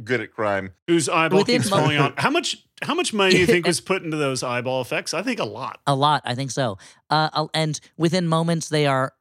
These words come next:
Speaker 3: they are defending themselves to the crowd and then suddenly running as a police officer shoots at them. Uh, and then this is when, uh-oh, they're on the run. Uh, they're on, they,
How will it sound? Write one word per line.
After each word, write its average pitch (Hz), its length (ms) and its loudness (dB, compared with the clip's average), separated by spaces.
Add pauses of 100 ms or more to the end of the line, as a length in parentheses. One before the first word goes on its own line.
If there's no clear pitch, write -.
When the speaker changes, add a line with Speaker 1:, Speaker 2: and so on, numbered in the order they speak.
(140)
Speaker 3:
they 139 140 2
are 135 60 2
defending 175 400 -2
themselves 180 340 -2
to - 80 -12
the 170 80 -4
crowd 165 380 0
and 147 120 -6
then 139 140 -2
suddenly 165 300 -2
running 151 320 -2
as 127 100 -2
a 131 60 -4
police 156 280 -2
officer 131 440 -2
shoots - 360 -2
at 95 180 -8
them. 98 180 -10 (400)
Uh, 143 260 0 (100)
and 160 160 -2
then 202 240 -2 (200)
this - 260 -2
is 165 140 -4
when, 160 200 0 (280)
uh-oh, 151 340 0
they're 135 220 -4
on 156 160 0
the 170 80 0
run. 175 400 0 (340)
Uh, 151 240 2
they're 151 240 -2
on, 160 160 0
they, 160 140 -2